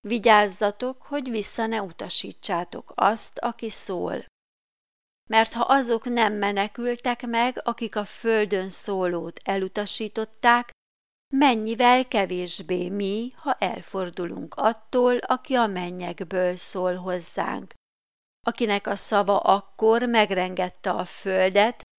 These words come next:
most pedig azt ígérte: „Még egyszer megrengetem nem csak a földet, hanem az eget is.”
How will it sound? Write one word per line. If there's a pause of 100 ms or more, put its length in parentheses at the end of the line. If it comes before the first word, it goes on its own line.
(300)
most
pedig
azt
ígérte: (840)
„Még
egyszer
megrengetem
nem
csak
a
földet,
hanem
az
eget
is.”